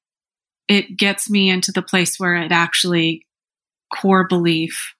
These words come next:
I don't have to argue with anything. It's, "Of course my body deserves love." That is translated into when I am with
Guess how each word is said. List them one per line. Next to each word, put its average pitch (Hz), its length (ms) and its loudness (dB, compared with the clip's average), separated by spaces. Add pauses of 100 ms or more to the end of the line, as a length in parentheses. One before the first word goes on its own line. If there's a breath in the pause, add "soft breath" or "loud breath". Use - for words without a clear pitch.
I 180 80 2
don't 180 200 0
have 196 180 0
to 180 320 0
argue 180 360 2
with 170 180 -2
anything. 165 520 -4
It's, 175 160 -6
"Of - 240 -4
course 202 360 0
my 175 120 -2
body 165 300 -4
deserves 170 440 -2
love." 170 260 -4 (480 loud breath)
That 196 140 2
is 185 120 2
translated 175 580 2
into 165 680 -2 (100)
when 170 560 2
I 165 440 0
am 165 380 -2 (100)
with 170 380 0